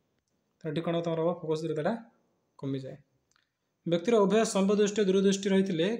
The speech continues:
କେଉଁ ପ୍ରକାର ଚଷମା ବ୍ୟବହାର କରାଯାଏ? ତାକୁ ବାଇଫୋକାଲ କୁହାଯାଏ। ବାଇଫୋକାଲ ମାନେ ଦୂରଦୃଷ୍ଟି ପାଇଁ ଗୋଟେ ଫୋକସ୍ ଲେନ୍ସ ଚଷମା, ମାନେ ସେ ଯେଉଁ ଲେନ୍ସ ନଥିବ କି, ତାର ଫୋକସ୍ ଦୂରତା ଦୂରଦୃଷ୍ଟି ପାଇଁ ଗୋଟେ ପ୍ରକାର ଥିବ, ସମଦୃଷ୍ଟି ପାଇଁ ଆଉ ଗୋଟେ ପ୍ରକାର ଥିବ।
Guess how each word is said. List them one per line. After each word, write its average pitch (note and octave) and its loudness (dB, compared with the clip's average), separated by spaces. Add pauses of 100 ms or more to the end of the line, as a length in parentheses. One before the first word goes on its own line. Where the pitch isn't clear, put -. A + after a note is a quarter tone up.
(120)
କେଉଁ F#3+ 0
ପ୍ରକାର F#3+ 0
ଚଷମା F#3+ -6
ବ୍ୟବହାର F3 2
କରାଯାଏ? F3+ -2 (420)
ତାକୁ F#3 0
ବାଇଫୋକାଲ F#3+ 0
କୁହାଯାଏ। A#2+ -4 (300)
ବାଇଫୋକାଲ C#3+ -2
ମାନେ F3 -2 (420)
ଦୂରଦୃଷ୍ଟି F#3 2
ପାଇଁ F#3+ 0
ଗୋଟେ F3+ -2
ଫୋକସ୍ F#3+ 0
ଲେନ୍ସ G3 0 (200)
ଚଷମା, G3 0 (420)
ମାନେ F3+ 2 (480)
ସେ - -12
ଯେଉଁ F3 2 (100)
ଲେନ୍ସ F3+ 0
ନଥିବ G3 2
କି, C#3 -2 (220)
ତାର D#3+ -4
ଫୋକସ୍ F3+ -2
ଦୂରତା F#3+ 2 (200)
ଦୂରଦୃଷ୍ଟି G3 4
ପାଇଁ G3+ 2
ଗୋଟେ G3 0
ପ୍ରକାର G3+ 2
ଥିବ, A3 2 (460)
ସମଦୃଷ୍ଟି F#3 0
ପାଇଁ F3+ 2
ଆଉ E3 2
ଗୋଟେ D3+ 0
ପ୍ରକାର C3 -4
ଥିବ। B2+ -12